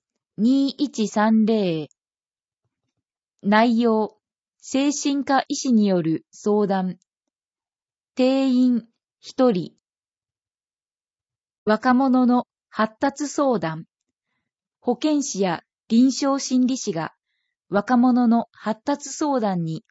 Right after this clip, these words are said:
応じています。心配事がある場合は、年齢に関係なく、誰でも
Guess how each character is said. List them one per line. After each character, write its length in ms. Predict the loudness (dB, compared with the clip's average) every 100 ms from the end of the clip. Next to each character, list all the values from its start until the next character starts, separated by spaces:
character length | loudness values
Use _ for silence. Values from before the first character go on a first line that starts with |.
| -2
応 200 | 0 0
じ 180 | -4
て 80 | -4
い 140 | -2 -2
ま 140 | -6
す。 220 | -12 -20 _ _ _ _ _ _ _ _
心 340 | -6 0 0
配 260 | 2 0 0
事 280 | -4 -4 -2
が 260 | -2 -2
あ 60 | -2
る 120 | -2
場 200 | 0 0
合 160 | -2 -4
は、 200 | -6 -10 _ _ _ _ _ -2
年 300 | 2 4 4
齢 240 | 2 2
に 120 | 0
関 280 | 0 0 0
係 220 | -2 -2
な 120 | 0 -2
く、 240 | -4 -8 -8 _ _ _ -4
誰 240 | 0 2
で 160 | 2 4
も 300 | 2 0